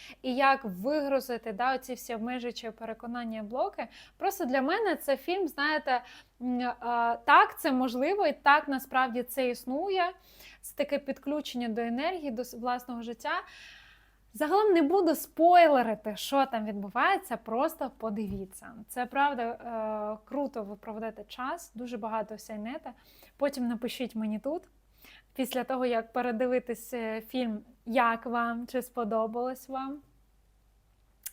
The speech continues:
І, а, так, я взяла собі таку за традицію. Я сподіваюся, я і вас надихну, і також підкину вам класні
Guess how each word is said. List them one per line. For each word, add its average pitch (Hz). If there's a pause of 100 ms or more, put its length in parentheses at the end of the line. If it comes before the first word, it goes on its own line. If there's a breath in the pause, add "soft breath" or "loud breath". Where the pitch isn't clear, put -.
(120)
І, 247 (680 loud breath)
а, 220
так, 214
я 285
взяла 277
собі 233
таку 254
за 240
традицію. 320 (540 loud breath)
Я 269
сподіваюся, 240
я 214
і 202
вас 311
надихну, 277 (500 loud breath)
і 247
також 254
підкину -
вам 208
класні 226